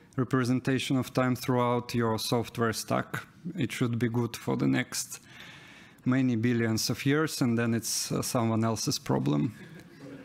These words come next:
Uh, so which are the parts that you need to take care of? Uh, the kernel, and there are three things in the kernel. It's, uh, syscall A P I, uh, the, towards user space, that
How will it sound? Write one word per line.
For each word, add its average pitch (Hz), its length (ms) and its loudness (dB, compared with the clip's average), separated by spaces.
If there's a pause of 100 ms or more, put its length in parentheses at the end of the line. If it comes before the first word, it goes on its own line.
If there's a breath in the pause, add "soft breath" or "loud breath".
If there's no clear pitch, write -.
(680 loud breath)
Uh, 113 200 0
so 127 240 0
which 143 260 0
are 127 200 2
the 123 100 0
parts 110 560 0
that 120 200 -2
you 135 80 2
need 135 220 0
to 135 80 -2
take 123 320 -2
care 123 240 0
of? - 320 -6 (100)
Uh, 127 380 -2
the 117 140 0
kernel, 151 600 2
and 110 320 0 (220)
there 117 260 0
are 110 60 0
three 131 460 2
things 123 400 0
in 120 100 2
the 110 60 0
kernel. 135 600 2 (440 loud breath)
It's, - 400 0
uh, 110 580 0
syscall 147 640 0
A 135 140 2
P 127 240 0
I, 123 300 0 (840 loud breath)
uh, 110 320 0 (160)
the, - 260 -2 (100)
towards 110 380 0
user 120 280 0
space, 117 480 -2
that 113 160 0